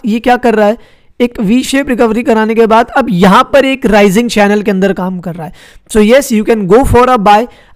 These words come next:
अगर ये ब्रे-, इसके नीचे का आप एक स्टॉप लॉस लगा सकते हैं, अगर ये हिट होता है तो आप लोग एग्जिट कर दीजिएगा, but आप लोग इस स्टॉप लॉस को होल्ड करके आप बाय कर सकते हैं, क्योंकि जो मैंने आप लोगों को बताया था फिफ्टीन थाउजेंड सिक्स फिफ्टी,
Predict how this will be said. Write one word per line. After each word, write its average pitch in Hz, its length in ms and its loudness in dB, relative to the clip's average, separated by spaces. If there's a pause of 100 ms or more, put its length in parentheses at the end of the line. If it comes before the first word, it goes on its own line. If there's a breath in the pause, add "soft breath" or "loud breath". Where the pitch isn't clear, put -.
अगर 220 300 0
ये 214 260 0
ब्रे-, 196 260 0
इसके 240 300 -2
नीचे 214 320 -2
का 247 100 2
आप 226 100 0
एक 247 100 -6
स्टॉप 202 360 -2
लॉस 233 120 2
लगा 196 280 2
सकते 220 260 -8
हैं, 233 80 -4
अगर 214 140 0
ये 220 140 -8
हिट 208 260 -2
होता 214 200 0
है 226 40 -4
तो 208 120 -6
आप 202 200 -2
लोग 202 120 0
एग्जिट 185 360 -2
कर 214 160 -4
दीजिएगा, 208 560 -2 (420 soft breath)
but 247 220 0 (220)
आप 208 260 2
लोग 233 140 2
इस 254 120 -8
स्टॉप 220 360 -2
लॉस 262 160 0
को 254 120 0
होल्ड 226 460 -2
करके 233 300 -4
आप 226 140 2
बाय 180 300 -2
कर 226 140 -4
सकते - 340 -8
हैं, 240 120 -6
क्योंकि 202 200 -6
जो 208 140 0
मैंने 220 180 -2
आप 214 160 -4
लोगों 208 160 0
को 208 60 2
बताया 202 300 -2
था 247 140 -8
फिफ्टीन 202 400 -8
थाउजेंड 202 300 -2
सिक्स 233 200 -12
फिफ्टी, 220 400 -4